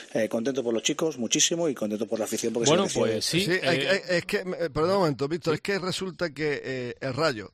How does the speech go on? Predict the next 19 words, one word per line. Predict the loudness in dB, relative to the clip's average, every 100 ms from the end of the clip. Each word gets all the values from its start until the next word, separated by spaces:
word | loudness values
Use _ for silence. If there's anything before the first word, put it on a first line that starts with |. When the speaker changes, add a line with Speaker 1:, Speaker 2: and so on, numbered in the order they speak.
| _
Speaker 3:
eh, | -10 -8 -6 -6 -8 -10 -10 -10 -6
Vallecas, | 0 2 2 2 -2 -4 -6 -8 _
una, | -6 -2 -2 0 -2 -2 -4 -6 -10 -10
una | -8 -6
parte | -4 -4 -4
de | -6
la | -6
ciudad | -4 -2
de |
Madrid, | -2 0 0 -2 -4 -20 -20 -20 -20 _ -4
eh, | -2 0 0 -2 -4 -6 -12 -20 -12
Leganés, | -6 -2 2 4 4 4 0 -6 -4
otra | -4 -2
parte | -4 -4 -4
de | -8
la | -6
ciudad | -8 -6
de | -4
Madrid, | -2 -2